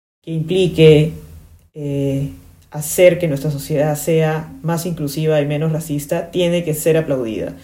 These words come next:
Entonces en Twitter hay un montón de gente que dice que no pasa nada, con negrita, que son unos exagerados, que no sé qué. Bueno, yo pienso que en el tema de racismo ninguna solución puede tildarse de exagerada, porque todo es poco,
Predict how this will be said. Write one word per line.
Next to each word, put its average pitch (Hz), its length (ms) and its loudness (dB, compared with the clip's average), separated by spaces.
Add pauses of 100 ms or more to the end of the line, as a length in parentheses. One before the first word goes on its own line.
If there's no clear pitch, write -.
(280)
Entonces 185 300 -6
en 196 180 -2
Twitter 247 320 2
hay 226 60 4
un 214 60 0
montón 214 200 -2
de 208 80 -2
gente 190 220 -4
que 175 80 0
dice 165 180 -4
que 156 80 -2
no 147 80 -4
pasa 147 220 -4
nada, 202 360 -2
con 180 120 0
negrita, 175 400 -2
que 160 80 -2
son 165 140 -2
unos 156 140 -2
exagerados, 139 680 -2
que - 80 -8
no - 80 -8
sé - 160 -6
qué. 127 220 -4 (600)
Bueno, 151 240 -8
yo 156 160 -2
pienso 175 240 0
que 190 60 -4
en 151 80 -2
el 147 80 -6
tema 156 180 0
de 170 80 0
racismo 165 400 -2
ninguna 180 380 -4
solución 170 480 -4
puede 175 180 2
tildarse 151 400 -2
de 165 60 -2
exagerada, 160 440 -2
porque 151 160 -2
todo 202 220 2
es 208 80 2
poco, 208 460 0